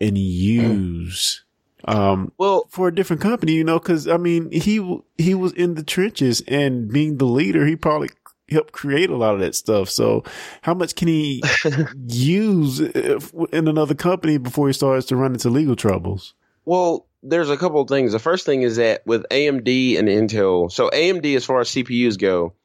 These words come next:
Speaker 2: A M D and Intel, they both have patents for C P Us. And A M D actually invented the sixty-four bit, like, C P U architecture. So all of Intel's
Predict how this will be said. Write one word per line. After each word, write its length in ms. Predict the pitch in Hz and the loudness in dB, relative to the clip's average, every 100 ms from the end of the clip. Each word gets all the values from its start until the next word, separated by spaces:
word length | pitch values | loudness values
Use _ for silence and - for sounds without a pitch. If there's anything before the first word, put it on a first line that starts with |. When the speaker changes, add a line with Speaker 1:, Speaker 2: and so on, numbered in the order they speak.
| _ _ - | _ _ -2
Speaker 2:
A 80 | 143 | 0
M 80 | 170 | 0
D 160 | 175 | -2
and 80 | 139 | 0
Intel, 380 | 135 123 123 107 | 0 0 0 2
they 120 | 107 | 0
both 220 | 98 127 | 0 0
have 240 | 131 110 - | 0 -2 0
patents 460 | 123 85 69 - | -2 -2 -6 -14
for 160 | - 92 | -8 -6
C 200 | - 107 | -2 -2
P 440 | 90 92 87 73 | 0 0 2 2
Us. 160 | 71 - - - - - | -2 -6 -14 -20 -8 -4
And 100 | - | 0
A 160 | 165 196 | 2 2
M 120 | 190 | 0
D 220 | 156 156 | 0 0
actually 360 | 135 - 123 113 | 0 -2 -2 0
invented 420 | 104 113 127 107 | 0 0 0 0
the 80 | 107 | -2
sixty-four 880 | - 117 120 104 117 - - 117 107 | -2 -2 -4 0 -2 -2 0 0 2
bit, 340 | 113 101 - _ - | 2 0 -4 _ -4
like, 200 | 95 - | -4 -2
C 180 | 120 104 | -2 -2
P 140 | 104 | 0
U 140 | 107 | 2
architecture. 540 | 110 113 117 127 123 117 | 2 0 -2 -2 -2 -2
So 200 | 123 95 | 0 0
all 240 | 123 135 | 0 0
of 120 | 113 - - | -2 -6 -2
Intel's 640 | 123 120 120 107 101 - | -2 0 0 0 -2 -8